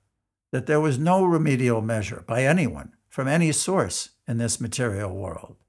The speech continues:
And because there is no such thing in this material world, death is identical with the Supreme Personality of Godhead,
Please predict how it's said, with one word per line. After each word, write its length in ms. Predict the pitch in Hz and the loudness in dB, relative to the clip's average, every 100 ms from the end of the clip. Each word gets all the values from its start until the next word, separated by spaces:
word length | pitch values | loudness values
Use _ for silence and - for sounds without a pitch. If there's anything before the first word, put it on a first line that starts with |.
| _ _ _ _ _ _ _ _ _ _ - | _ _ _ _ _ _ _ _ _ _ -4
And 80 | 127 | -2
because 380 | 139 156 147 | 2 2 2
there 160 | 131 156 | 2 2
is 180 | 156 117 | 2 2
no 220 | 143 185 | 2 2
such 360 | 175 170 - - | 0 -2 -2 -6
thing 300 | - 175 117 | -4 -2 0
in 100 | 120 | 0
this 220 | 120 - | -2 -2
material 480 | 117 - 143 127 117 | -6 -4 -2 -2 -2
world, 580 | 113 151 107 80 - _ _ _ _ _ _ _ 123 | 0 0 -2 -6 -14 _ _ _ _ _ _ _ -2
death 480 | 165 175 107 - - _ - | 2 4 2 -6 -16 _ -6
is 140 | 139 | -2
identical 760 | 160 127 190 190 - 98 - _ | -2 0 -2 -4 -10 -12 -12 _
with 140 | 127 117 | -8 -6
the 80 | 131 | -6
Supreme 460 | - 135 156 143 | -6 -4 -4 -2
Personality 680 | 131 135 131 110 92 82 - | -2 -2 -2 -6 -6 -8 -8
of 160 | 113 113 | -8 0
Godhead, 480 | 147 131 90 95 | 2 2 0 -10